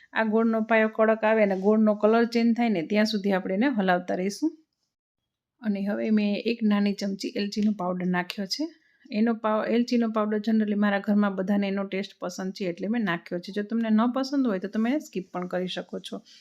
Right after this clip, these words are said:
અને એક નાની ચમચી ઘી નાખ્યું છે અને એને બરાબર મિક્સ કરી લઈશું.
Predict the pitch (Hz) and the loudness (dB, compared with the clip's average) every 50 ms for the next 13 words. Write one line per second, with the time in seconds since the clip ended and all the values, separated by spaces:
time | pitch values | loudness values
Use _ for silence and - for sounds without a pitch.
0 | - - - - - _ - - 202 202 - - 240 247 240 226 208 202 202 196 | -20 -20 -20 -20 -20 _ -10 -6 -6 -6 -4 -4 -4 -2 2 2 4 4 2 0
1 | 190 - 196 190 190 190 269 277 277 - - 190 185 185 175 175 175 - 196 180 | -2 -4 -4 -4 -4 -2 -4 -4 -4 -4 -4 -2 -2 0 -2 -4 -4 -6 -8 -6
2 | 180 - - - - - 190 190 196 190 190 185 185 190 185 185 190 190 262 320 | -6 -8 -10 -8 -8 -6 -4 -4 -2 -2 -2 -2 -4 -2 -2 -2 -4 -4 -4 -6
3 | - - 180 175 175 - - - - 190 185 185 190 190 185 - 294 320 320 | -6 -6 -6 -8 -8 -8 -10 -10 -8 -6 -4 -4 -4 -6 -6 -6 -8 -8 -10